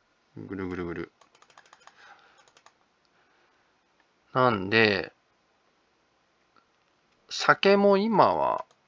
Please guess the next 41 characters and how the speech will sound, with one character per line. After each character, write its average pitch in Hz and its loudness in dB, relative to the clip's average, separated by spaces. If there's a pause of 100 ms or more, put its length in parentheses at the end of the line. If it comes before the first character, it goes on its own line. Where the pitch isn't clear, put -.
(800)
昔 110 -8
も 147 0
ね、 160 0
そ - -4
の、 92 -2 (420)
<laughs> - -20
や 101 -6
さ 131 0
ぐ 131 4
れ 143 4
て 147 0
た 110 4
時 98 -2
は、 85 -2 (760)
現 117 -4
実 127 -6
か 123 0
ら 117 2
目 120 -2
を 110 0
そ - -4
ら 110 0
す - -8
た 101 -2
め 87 -6
に、 82 -12 (1300)
結 - -4
構 104 -4
な 87 -4
頻 107 -2
度 92 -4
で 82 -6 (480)
飲 104 -6
ん 98 -4
で 87 -8
た 90 -6
け 92 -10
ど、 - -10 (3750)
今 127 4
は 82 0
ね、 82 -10